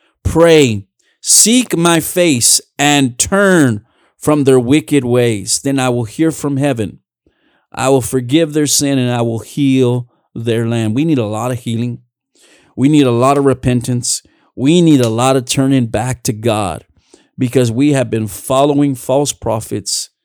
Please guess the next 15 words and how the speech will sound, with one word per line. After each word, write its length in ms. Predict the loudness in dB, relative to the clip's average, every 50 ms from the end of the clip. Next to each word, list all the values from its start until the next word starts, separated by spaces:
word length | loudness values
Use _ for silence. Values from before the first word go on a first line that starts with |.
| _ _ _ _ _ _ _ _ _ _ _
We 140 | -2 0 0
have 100 | 2 0
been 160 | -2 -4 -4
f-, 220 | -6 -8 -12 -16 -12 -6
idolizing 760 | -2 0 2 2 4 2 2 0 0 -2 -2 -4 -4 -4 -4 -4
them 300 | -4 -4 -4 -6 -8 -12 _ _ _ _ _ _ _ -4
and 320 | -2 -2 0 -2 -2 -4 _ _ _ _ _ -8
lifting 440 | -4 -2 -2 -2 0 -2 0 0 2
them 140 | 2 2 2
up 180 | 0 0 -2 -2
on 140 | -4 -2
pedestals 640 | 0 0 2 2 2 2 0 -2 -2 -2 -4 -4 -4 -4
that 200 | -6 -6 -6 -6
they 120 | -6 -4
shouldn't. 640 | -4 -4 -2 0 0 -2 -2 -2 -6 -10 -12 -14